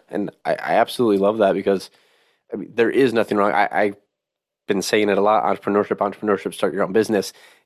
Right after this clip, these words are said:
It, it's just 'cause it's something that I'm super passionate about. But if you truly enjoy where you're at,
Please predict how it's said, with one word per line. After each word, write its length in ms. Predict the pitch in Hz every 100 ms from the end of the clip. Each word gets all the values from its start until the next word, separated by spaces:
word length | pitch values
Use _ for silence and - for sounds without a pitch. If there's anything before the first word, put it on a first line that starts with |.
| _
It, 140 | 113 -
it's 140 | 117 -
just 160 | 113
'cause 140 | - 104
it's 80 | 104
something 220 | 101 -
that 160 | 101
I'm 220 | 60 104 110
super 220 | - 87
passionate 440 | - 107 117 -
about. 400 | 90 76 - -
But 140 | - 110
if 260 | 101 - _ _ _ _ -
you 360 | 101 113 147
truly 600 | 139 - - 131 135 123 104
enjoy 480 | 107 95 98 135 131
where 200 | 107 101
you're 220 | 95 -
at, 480 | 98 120 110 -